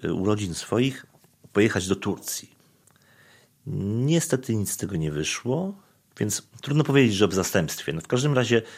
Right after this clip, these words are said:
chciał uczcić swoje urodziny i pomyślał o wystawie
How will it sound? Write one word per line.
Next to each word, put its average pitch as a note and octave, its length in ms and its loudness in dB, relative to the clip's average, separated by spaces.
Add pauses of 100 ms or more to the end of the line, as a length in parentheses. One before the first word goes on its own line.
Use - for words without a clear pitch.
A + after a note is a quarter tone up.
(160)
chciał - 260 2
uczcić - 320 -2
swoje G2+ 180 4
urodziny G2+ 520 2
i G#2+ 440 -4 (320)
pomyślał F2+ 480 -2
o E2+ 60 -4
wystawie - 460 -8